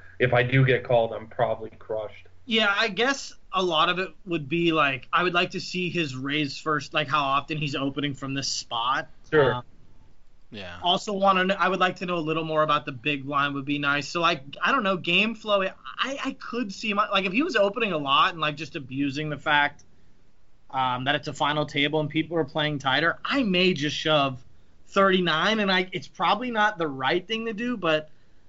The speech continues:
Speaker 2: I don't know, like, what are you, what are you gaining when you shove? Like,
Speaker 1: I mean, I don't think it's horrific, but, uh, I never do it here. I would never, I would never find a shove here
Speaker 2: I
Speaker 1: in
Speaker 2: think
Speaker 1: this
Speaker 2: you,
Speaker 1: spot.
Speaker 2: you gain around five big blinds, um, which isn't, like,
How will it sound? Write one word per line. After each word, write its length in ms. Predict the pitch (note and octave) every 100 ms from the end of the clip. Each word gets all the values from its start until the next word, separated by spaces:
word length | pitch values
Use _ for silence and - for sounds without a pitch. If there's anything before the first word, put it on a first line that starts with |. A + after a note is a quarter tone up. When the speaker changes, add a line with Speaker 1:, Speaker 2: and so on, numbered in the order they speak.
| - - - - -
Speaker 2:
I 100 | C4
don't 140 | F4+
know, 140 | C#4 D4+
like, 200 | C#4 G#3+
what 120 | C#4
are 20 |
you, 220 | C#4+ C4 -
what 160 | E3+ A#3+
are 40 |
you 120 | C#4+ G#3+
gaining 440 | E3 F3 F#3+ E3+
when 120 | D#3
you 80 | D3+
shove? 500 | C3 D3+ C#3 A#2 A2+
Like, 220 | A#2 A2+
Speaker 1:
I 40 | A#3
mean, 220 | A#3+ A#3
I 100 | A#3
don't 240 | C4+ D4
think 160 | C#4 A#3
it's 160 | F#3+
horrific, 540 | - D3+ C#3 C3+ - -
but, 160 | C#3+
uh, 260 | C3 C3+ C3
I 120 | C#3+
never 260 | C#3+ C#3+ B2+
do 200 | A#2+ A2
it 80 | G2
here. 200 | G#2 G#2
I 60 | C3+
would 120 | D#3
never, 260 | D#3 D#3+ -
I 80 | D3+
would 120 | D3+
never 240 | D3+ D3
find 260 | C#3 C#3 B2
a 60 | A2
shove 220 | A2+ G#2
here 140 | A2+ A2
Speaker 2:
I 40 |
Speaker 1:
in 80 | C4
Speaker 2:
think 140 | D4
Speaker 1:
this 60 | -
Speaker 2:
you, 80 | D#4
Speaker 1:
spot. 120 | A3
Speaker 2:
you 140 | A#3+ A#3+
gain 540 | E3+ G#3+ A#3+ C4 C4 -
around 360 | G3 G3 F#3+
five 580 | F3 - D#3 D#3+ E3+ D3+
big 220 | C#3 C#3+ A#2+
blinds, 640 | A#2 A2 A2 A2+ - - -
um, 540 | B2 B2 A#2 A#2 A#2 B2 - - - - - - - - - -
which 180 | - -
isn't, 280 | C#4 C#4+ D#4
like, 340 | F#3 G3 -